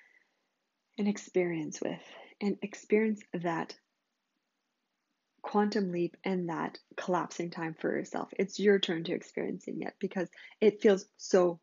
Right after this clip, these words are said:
good to experience it. It feels so good to experience this.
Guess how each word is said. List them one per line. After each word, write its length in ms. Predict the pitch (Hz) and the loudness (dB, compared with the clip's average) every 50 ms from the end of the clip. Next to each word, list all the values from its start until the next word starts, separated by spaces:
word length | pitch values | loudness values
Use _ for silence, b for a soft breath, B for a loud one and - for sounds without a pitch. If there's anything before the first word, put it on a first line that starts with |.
| _ - | _ 0
good 220 | - 180 165 165 | 2 2 2 2
to 80 | - 175 | 0 -2
experience 560 | 165 - - - - - - - 190 196 - | -2 -2 -4 -4 -4 -2 -2 -4 -6 -4 -4
it. 120 | - - - _ _ _ _ _ _ _ | -4 -6 -6 _ _ _ _ _ _ _
It 200 | 202 208 208 - | -4 -4 0 0
feels 340 | - 190 185 185 - - - | 2 2 2 0 -4 -8 -4
so 160 | - 185 175 | -2 -2 0
good 180 | 165 170 - - | 0 0 -2 -2
to 100 | - - | -4 -6
experience 420 | 196 - - - - - 202 - _ | -8 -8 -8 -8 -8 -8 -10 -12 _
this. 160 | - - - | -14 -14 -14